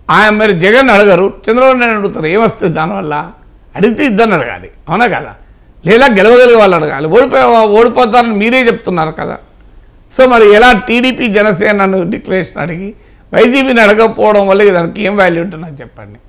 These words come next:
అడిగితే కాపు పెద్దలైనప్పుడు రాజకీయాలకు అతీతంగా ప్రజల పక్షాన నిలబడి, కాపుల పక్షాన నిలబడి,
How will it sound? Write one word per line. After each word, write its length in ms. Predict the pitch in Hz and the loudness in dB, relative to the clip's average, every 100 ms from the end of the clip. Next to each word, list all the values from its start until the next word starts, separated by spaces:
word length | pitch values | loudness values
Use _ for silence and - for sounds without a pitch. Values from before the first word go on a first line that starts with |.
| _ _ _ _ - | _ _ _ _ -8
అడిగితే 560 | 147 185 226 - 233 | -4 -2 -2 0 0
కాపు 360 | 240 175 190 196 | 2 2 0 0
పెద్దలైనప్పుడు 720 | 202 196 185 180 160 160 226 | -4 -2 -2 -2 -4 -4 -2
రాజకీయాలకు 720 | 208 170 170 - 202 175 165 - | -2 -2 -4 -2 0 0 -2 -8
అతీతంగా 640 | 147 185 143 123 120 180 - - _ - - _ - | -14 -16 -18 -20 -18 -18 -18 -20 _ -20 -20 _ -4
ప్రజల 320 | 185 247 262 | 0 2 2
పక్షాన 480 | 214 196 - 214 190 | 0 -2 -2 -2 -2
నిలబడి, 480 | 151 170 147 151 - - - | -8 -10 -12 -16 -18 -18 -2
కాపుల 280 | 208 220 254 | -2 0 -2
పక్షాన 440 | 208 190 - 185 | -4 -4 -4 -4
నిలబడి, 380 | 143 147 165 196 | -4 -10 -12 -14